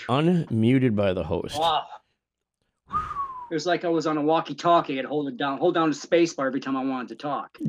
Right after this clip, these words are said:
Speaker 1: Didn't you ever have one of those Nextel
Speaker 2: But
Speaker 1: phones back in the
Speaker 2: anyways,
Speaker 1: day?
Speaker 2: um, let's... one of those what? Nextel?
Speaker 1: Yeah, remember the Nextel phones? I had the built-in
Speaker 2: Yeah, I remember
Speaker 1: walkie-talkie.
Speaker 2: those. Yep, yep. Remember back at the radio station years ago, we had, uh,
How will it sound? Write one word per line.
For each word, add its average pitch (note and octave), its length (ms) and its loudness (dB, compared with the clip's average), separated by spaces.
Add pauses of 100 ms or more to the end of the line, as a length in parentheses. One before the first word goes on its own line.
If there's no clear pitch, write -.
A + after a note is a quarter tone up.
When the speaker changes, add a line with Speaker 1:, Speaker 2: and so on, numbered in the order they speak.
Speaker 1:
Didn't G#3 220 4
you C4+ 60 8
ever A#3 140 4
have G#3+ 120 2
one G#3 100 4
of G3+ 60 2
those E3 220 4
Nextel D#3+ 500 2
Speaker 2:
But D#3+ 80 2
Speaker 1:
phones F3+ 200 6
back D#3+ 180 8
in D#3 100 8
the - 40 8
Speaker 2:
anyways, - 40 2
Speaker 1:
day? G3+ 140 6
Speaker 2:
um, D#3+ 440 4
let's... A3 200 -4 (1900)
one E3 120 0
of E3+ 40 4
those D#3 180 4
what? G3+ 240 4
Nextel? F#3+ 540 0
Speaker 1:
Yeah, - 200 4
remember C#3 320 4
the C#3 120 2
Nextel D#3+ 440 2
phones? E3+ 260 4
I B2 60 4
had B2+ 160 4
the A#2 60 2
built-in B2+ 320 0
Speaker 2:
Yeah, A#2 60 6
I - 20 6
remember A#2 180 4
Speaker 1:
walkie-talkie. A#2 400 0
Speaker 2:
those. - 120 -8 (1800)
Yep, D3+ 180 2 (280)
yep. G3 200 0 (880)
Remember G#3 220 4
back F#3+ 220 4
at D#3 60 -6
the E3 60 0
radio F3+ 300 4 (760)
station D#3+ 360 0
years D3+ 220 2
ago, D3+ 180 2
we C#3+ 120 -2
had, C#3+ 340 -2
uh, C#3 300 0